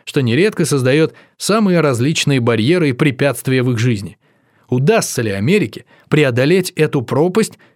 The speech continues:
или жить ей с этим до скончания времён? Судя по тому, что уже удалось сделать на этом пути,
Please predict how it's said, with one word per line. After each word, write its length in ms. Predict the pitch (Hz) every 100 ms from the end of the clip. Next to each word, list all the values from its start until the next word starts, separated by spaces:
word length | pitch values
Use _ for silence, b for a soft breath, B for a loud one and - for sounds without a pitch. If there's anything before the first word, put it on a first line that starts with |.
| b
или 220 | 175 170
жить 260 | 120 123 123
ей 120 | 151
с 100 | 120
этим 240 | 135 147
до 100 | 143
скончания 600 | 151 - 151 123 147 139 147
времён? 420 | 180 214 151 - _ _ _ _ _ _ _ -
Судя 260 | - 147
по 100 | 123
тому, 260 | 120 117 143
что 180 | - 131
уже 180 | 120 131
удалось 460 | 123 123 139 117
сделать 400 | 104 123 143 113
на 140 | 131 123
этом 200 | 110 110
пути, 420 | 135 123 233